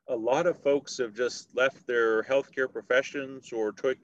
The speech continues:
taken early retirement. So, you know, I, I think that's gonna be a challenge for us to dig out of. Um, I am actively working on a number of programs to, to, in many ways,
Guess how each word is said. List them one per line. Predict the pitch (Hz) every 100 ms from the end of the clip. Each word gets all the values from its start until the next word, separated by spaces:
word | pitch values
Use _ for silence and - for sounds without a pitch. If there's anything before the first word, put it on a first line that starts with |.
| _
taken | 131 127 110
early | 107 123
retirement. | 110 107 117 117 110 110 -
So, | - 113 110 104 - - - _
you | 135
know, | 123
I, | 117 117
I | 131
think | 117 175 180
that's | 135 131 135 -
gonna | - 127 113
be | 117
a |
challenge | 104 - 117 117 123 120 -
for | 120
us | 113 -
to | -
dig | 107 113 104
out | 104 110
of. | 113 120 - _ _ _ _ 123
Um, | 120 113 -
I | 139 185
am | 190 139
actively | 131 135 131 113 117
working | 104 127 127 - 123 120 117
on | 123 123 120 120 120
a | - 120
number | 120 131 131 123
of | 113
programs | 127 117 107 117 117 110 110
to, | - 127 117 110 - _ _ _ _ _ _
to, | - 135
in | 127
many | 127 202 196
ways, | 127 117 110 107 -